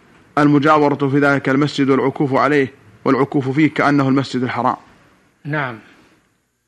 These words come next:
Speaker 2: فإن البناء، مجرد البناء، مجرد بناء المسجد على القبر، ولو لم، ولو لم يتعلق بالقبر،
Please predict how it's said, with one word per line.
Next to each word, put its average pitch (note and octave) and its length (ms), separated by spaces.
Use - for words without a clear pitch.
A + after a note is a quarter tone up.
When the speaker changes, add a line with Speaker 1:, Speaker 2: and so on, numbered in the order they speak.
Speaker 2:
فإن D#3 340
البناء، D#3 440
مجرد D3 580
البناء، C3 480
مجرد D3+ 720
بناء D3+ 320
المسجد C#3+ 440
على D3 200
القبر، B2+ 400
ولو D#3+ 300
لم، E3 340
ولو E3+ 260
لم E3+ 180
يتعلق D3 640
بالقبر، C3 500